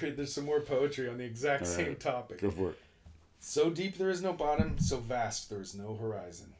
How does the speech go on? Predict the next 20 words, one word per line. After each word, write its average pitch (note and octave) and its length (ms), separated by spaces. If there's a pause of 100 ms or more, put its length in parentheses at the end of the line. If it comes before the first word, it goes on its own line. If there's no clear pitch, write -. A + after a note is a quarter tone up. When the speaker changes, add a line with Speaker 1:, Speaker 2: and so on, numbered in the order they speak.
(140)
Speaker 1:
Boxing A#2 420
arts F#2+ 240
are F2+ 60
like F2+ 220
this. - 340 (640)
If G#2+ 140
you C#3+ 100
achieve F3 280
a - 40
shallow E3+ 400
level, C3+ 460
you A3+ 80
may G#3 120
be F3 40
able D3 160
to C3 140 (160)
deal C#3+ 180
with C3+ 120
one G#3+ 180
opponent, F3 460